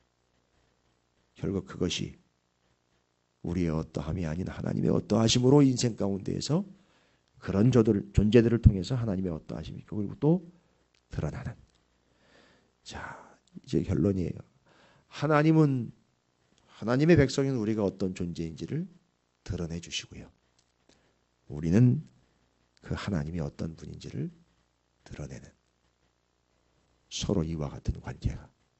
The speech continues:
하나님의 백성과 하나님의 관계인 하나님의 나라의 거룩한 백성들과 왕이신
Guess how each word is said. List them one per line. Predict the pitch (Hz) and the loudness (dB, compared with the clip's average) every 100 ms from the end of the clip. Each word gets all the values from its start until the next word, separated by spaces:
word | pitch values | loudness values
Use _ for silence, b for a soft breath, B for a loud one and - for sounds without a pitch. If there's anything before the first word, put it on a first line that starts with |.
| _ _ _ _ _ _ _ | _ _ _ _ _ _ _
하나님의 | - 76 71 67 | -4 -4 -4 -6
백성과 | 65 - 78 - | -6 -8 -12 -14
하나님의 | - 71 69 - | -14 -14 -16 -16
관계인 | - - - | -18 -16 -16
하나님의 | - 69 78 78 | -10 -10 -8 -4
나라의 | 73 73 90 156 - - _ _ _ _ _ _ | -2 4 6 4 2 -16 _ _ _ _ _ _
거룩한 | - 80 - - - | -8 -8 -8 -14 -8
백성들과 | - - 76 71 - 110 | -8 -8 -12 -14 -8 -6
왕이신 | 87 62 76 71 131 170 | -4 -6 -6 -6 -4 -6